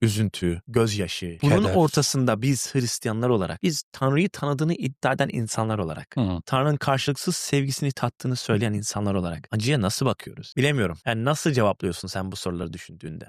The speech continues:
Speaker 2: Bence herhalde acı sorunu zaten kiliselerde çok fazla duyduğumuz bir kalıp kelime zaten, acı sorunu.
Speaker 1: Hani Tanrı'ya im-, iman eden, Tanrı'nın
Speaker 2: İman
Speaker 1: varlığını
Speaker 2: edenler,
Speaker 1: kabul eden
Speaker 2: kabul
Speaker 1: insanlar,
Speaker 2: edenler
Speaker 1: herkes
Speaker 2: için.
Speaker 1: için. Hı hı.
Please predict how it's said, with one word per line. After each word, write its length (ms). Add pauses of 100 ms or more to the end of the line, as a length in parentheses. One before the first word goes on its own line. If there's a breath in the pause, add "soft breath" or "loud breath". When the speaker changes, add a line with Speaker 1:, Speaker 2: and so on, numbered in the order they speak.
Speaker 2:
Bence 360
herhalde 340
acı 260
sorunu 560
zaten 500 (100)
kiliselerde 640
çok 220
fazla 380
duyduğumuz 520
bir 120
kalıp 380
kelime 420
zaten, 340
acı 280
sorunu. 440
Speaker 1:
Hani 400
Tanrı'ya 300
im-, 220
iman 300
eden, 140
Tanrı'nın 240
Speaker 2:
İman 180
Speaker 1:
varlığını 260
Speaker 2:
edenler, 160
Speaker 1:
kabul 160
eden 140
Speaker 2:
kabul 120
Speaker 1:
insanlar, 160 (100)
Speaker 2:
edenler 200
Speaker 1:
herkes 220
Speaker 2:
için. 40
Speaker 1:
için. 260
Hı 60
hı. 140